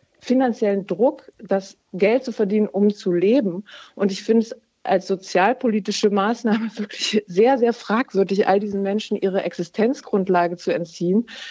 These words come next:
äh, und sie damit eben noch schwächer zu machen, anstatt zu fragen, wie können wir diese Menschen unterstützen? Natürlich soll niemand, der in der Sexarbeit ist, dort arbeiten müssen. Ich bin ja komplett konform damit, dass es Ausstiegshilfe geben muss.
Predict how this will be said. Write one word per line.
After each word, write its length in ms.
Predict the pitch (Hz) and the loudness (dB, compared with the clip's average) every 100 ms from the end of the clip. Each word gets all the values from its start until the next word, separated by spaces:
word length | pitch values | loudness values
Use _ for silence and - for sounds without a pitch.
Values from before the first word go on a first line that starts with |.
| - - - | -16 -20 -2
äh, 180 | 196 | 2
und 180 | 190 202 | 2 0
sie 120 | 202 | 0
damit 320 | 196 196 196 - | 0 0 -2 -2
eben 240 | 190 190 | -2 2
noch 180 | 208 254 | 0 0
schwächer 540 | - - 185 185 170 | -4 0 0 0 -6
zu 160 | - 175 | -6 -8
machen, 420 | 160 160 214 247 - - | -6 -2 0 -2 -4 -12
anstatt 380 | - 190 208 202 | -6 -2 0 -2
zu 80 | 202 | -6
fragen, 420 | - 196 196 196 | -2 0 0 0
wie 140 | 190 226 | -4 -6
können 360 | - 226 220 | -2 0 2
wir 100 | 202 | 2
diese 200 | 185 196 | 0 -2
Menschen 380 | 196 196 196 202 | 0 0 -2 -4
unterstützen? 800 | 180 180 160 - 302 302 - 170 | -4 -4 -4 0 0 0 -4 0
Natürlich 440 | 180 - 240 233 | 0 0 0 0
soll 200 | - 196 | 2 2
niemand, 520 | 202 240 285 190 180 190 | 4 4 4 2 0 0
der 140 | 185 | 2
in 100 | 185 | 2
der 140 | 185 | 0
Sexarbeit 540 | 170 175 - 165 160 - | 0 -4 -2 -2 -2 -2
ist, 280 | 165 - - - - - | -6 -6 -18 -20 -16 0
dort 240 | 180 - | 0 2
arbeiten 420 | 196 240 214 160 | 0 0 -4 -8
müssen. 280 | 165 165 180 | -10 -10 -10
Ich 100 | 165 | -10
bin 140 | 185 | -4
ja 100 | 190 | -2
komplett 640 | 185 - 175 - 196 208 - | -4 -4 -8 -2 -2 -2 -4
konform 600 | - 190 - - 240 214 | -2 -2 -2 0 2 2
damit, 280 | 175 175 175 | 0 0 0
dass 160 | 175 | -2
es 180 | 175 - | -4 -2
Ausstiegshilfe 720 | 190 254 - - - 175 - | -2 -2 -10 -8 -6 -6 -4
geben 240 | - 170 | -2 0
muss. 240 | 165 165 | 0 -4